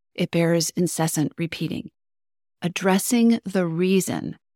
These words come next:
that you have habits with food that aren't working for you is the place to start.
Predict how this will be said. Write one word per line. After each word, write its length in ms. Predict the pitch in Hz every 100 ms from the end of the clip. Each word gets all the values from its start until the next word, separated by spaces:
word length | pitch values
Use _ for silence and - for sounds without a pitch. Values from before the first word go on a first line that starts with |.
| -
that 140 | 117
you 320 | - 156 185 220
have 320 | 240 226 220
habits 460 | 196 185 185 -
with 140 | 170 160
food 280 | - 170 160
that 180 | 147
aren't 240 | - 156 90
working 340 | 156 - 226
for 200 | 226 233
you 300 | 220 226 240 - _ _ _ _ _ _ _ _ _ _ _ _ -
is 140 | 185 -
the 60 |
place 280 | 165 156 -
to 80 | 151
start. 340 | - 92 -